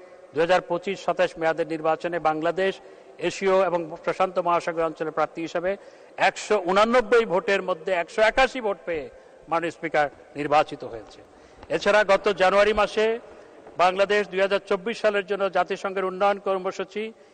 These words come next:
ইউএনডিপি বোর্ডের সভাপতি নির্বাচিত হয়েছে, মাননীয় স্পিকার। মাননীয় স্পিকার, আমাকে আরেক মিনিট সময় দিবেন। মাননীয় স্পিকার, শুধু এক মিনিট, আর চাইবো না, মাননীয় স্পিকার, শুধু এক মিনিট। মাননীয় স্পিকার,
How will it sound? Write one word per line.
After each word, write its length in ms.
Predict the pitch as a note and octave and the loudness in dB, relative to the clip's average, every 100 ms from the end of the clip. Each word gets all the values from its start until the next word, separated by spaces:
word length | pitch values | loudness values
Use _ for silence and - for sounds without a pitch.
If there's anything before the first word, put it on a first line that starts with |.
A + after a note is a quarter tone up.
| _ | _
ইউএনডিপি 480 | - F#3+ G#3+ G#3 F#3+ | -4 0 0 0 -2
বোর্ডের 420 | D#3+ F#3+ A3+ F#3+ C3+ - - - - | 2 4 6 4 0 -8 -20 -20 -12
সভাপতি 480 | - A#3+ B3 A#3 G3 | 2 4 4 2 -4
নির্বাচিত 440 | E3+ D#3 D3 C#3+ | -2 -2 -4 -10
হয়েছে, 240 | B2+ A#2+ | -12 -12
মাননীয় 240 | A#2 A2 G#2+ | -14 -14 -18
স্পিকার। 320 | - - - - _ _ _ - | -20 -20 -20 -20 _ _ _ -4
মাননীয় 220 | D3 D#3+ | -2 -2
স্পিকার, 380 | - F3 F3+ D#3 - - - - - | -2 2 2 2 -6 -20 -20 -20 -8
আমাকে 240 | C#3+ F3+ | -4 -4
আরেক 260 | - F3 G#3 G3+ | 2 4 4 0
মিনিট 180 | F#3 | -4
সময় 240 | - C#3 C#3 | -2 -2 -2
দিবেন। 200 | A#2 G#2+ - - - - | -6 -16 -20 -20 -20 -4
মাননীয় 240 | C#3 E3+ F3+ | 0 2 2
স্পিকার, 380 | - G3 G3 F3+ - | 2 2 2 2 -6
শুধু 240 | - A3 A#3+ | -2 2 4
এক 140 | G#3 G#3 | 4 2
মিনিট, 180 | G3 F#3+ | 0 2
আর 100 | F#3 | 2
চাইবো 280 | G3+ G#3+ | 2 2
না, 100 | G#3 | 0
মাননীয় 240 | F3+ E3 D#3 | 0 0 -4
স্পিকার, 280 | - D3+ C#3 | -8 -8 -6
শুধু 220 | F#3+ G3 | -2 2
এক 120 | F#3 - | 0 -2
মিনিট। 160 | D3+ - - - - - - - - - - | -10 -12 -20 -20 -20 -20 -20 -16 -16 -16 -4
মাননীয় 280 | D#3 G3 G3 | 0 0 -2
স্পিকার, 400 | - G#3+ G#3+ | -2 2 2